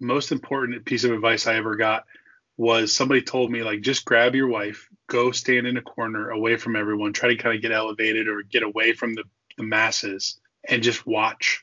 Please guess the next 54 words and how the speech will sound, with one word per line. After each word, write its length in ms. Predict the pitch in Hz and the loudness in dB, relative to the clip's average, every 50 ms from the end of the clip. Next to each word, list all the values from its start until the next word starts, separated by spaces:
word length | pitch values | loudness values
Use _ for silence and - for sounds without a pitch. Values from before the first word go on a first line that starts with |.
| _ | _
because 300 | - 123 - - 123 113 | -6 -6 0 2 2 4
that's, 260 | 110 123 123 123 - - | 4 4 4 4 2 0
like, 260 | 143 127 - - - _ _ _ _ | 0 0 -2 -8 -20 _ _ _ _
where 260 | - - 127 127 - - | -6 -4 -4 -4 -2 -2
all 380 | 131 131 123 123 127 131 131 | 2 4 4 4 4 2 0
of 120 | 131 120 120 | -4 -6 -4
your 160 | 123 123 120 | -4 -4 -4
people, 500 | 120 120 123 123 113 - 120 113 113 - - | -4 -6 -10 -10 -8 -6 -6 -6 -6 -6 -6
all 280 | 123 113 113 117 120 | -4 -2 -2 0 -2
of 100 | 120 113 | -2 -2
your 140 | 123 120 117 | -2 -2 -2
best 260 | 110 120 117 110 - | 0 -2 -4 -4 -4
friends 260 | - - 117 117 110 110 | -6 -6 -6 -4 -4 -6
and 140 | 110 98 | -8 -2
family 300 | 101 117 113 113 113 107 | 0 0 2 2 0 0
are. 340 | 107 113 120 117 107 101 - _ - - _ _ _ | 2 4 4 4 4 0 -4 _ -20 -20 _ _ _
And 80 | - 135 | -4 -4
just 160 | 127 - - | -4 0 0
watch 220 | 135 139 139 - | 0 0 0 0
the 60 | - 131 | -4 0
great 200 | 127 135 123 - | 2 2 2 2
time 180 | 135 135 139 | 2 0 0
that 120 | 120 101 110 | 0 -4 -6
they're 100 | 110 104 | -6 -6
having. 320 | 101 101 98 98 98 98 _ _ _ _ _ - - - _ | -4 -6 -6 -8 -10 -18 _ _ _ _ _ -20 -20 -20 _
We 300 | 139 135 135 139 151 156 | -4 0 4 6 6 6
had, 500 | 143 131 127 123 120 117 113 110 117 107 _ _ _ _ _ _ _ _ _ _ - | 6 4 4 4 4 2 0 -2 -6 -14 _ _ _ _ _ _ _ _ _ _ -14
we 120 | 165 180 | -8 -4
should 180 | 160 - - 165 | -4 -2 0 2
maybe 180 | 160 143 131 117 | 2 2 2 0
pick 200 | - - 117 - | -4 -8 -6 -4
a 60 | 113 | -4
wedding 380 | 104 101 107 104 107 107 113 | -4 -4 -4 -6 -6 -6 -4
story 640 | 101 - - - 113 104 104 101 98 95 101 - - _ _ _ _ _ _ _ _ _ - | -4 -4 -4 -4 -4 -6 -4 -4 -6 -6 -8 -12 -16 _ _ _ _ _ _ _ _ _ -6
and 140 | 139 113 107 | -6 -2 0
just 180 | 113 110 - - | -2 -2 -2 -2
tell 220 | 120 110 104 107 | -2 0 0 -2
it 80 | 107 113 | -6 -6
once 240 | 113 110 104 - | -6 -6 -6 -6
a 40 | 107 | -4
week, 280 | 104 104 107 104 - - | -2 0 0 -2 -2 -4
because 360 | - 104 - 101 107 101 - | -6 -4 -2 -2 -4 -4 0
there's 360 | - 120 117 107 - - - - | 2 2 2 2 0 -6 -10 -8
so 240 | - - - 127 | -4 -2 0 2
many 220 | 120 120 113 107 104 | 2 0 0 -2 -6
crazy 420 | - - - 120 113 107 107 107 | -8 -4 0 0 2 2 0 -4
things 220 | 107 117 110 104 107 | -4 -6 -6 -4 -4
that 80 | 107 | -4
happened 340 | 104 107 107 - 113 107 104 | -2 -2 -4 -4 -4 -6 -2
throughout 160 | - 117 104 | -2 -4 -4
the 80 | - - | -4 -10
course 300 | - - 120 110 101 101 | -6 -2 -2 -2 -2 -2
of 80 | 107 | -2
our, 220 | 107 104 101 101 | -2 0 -2 -2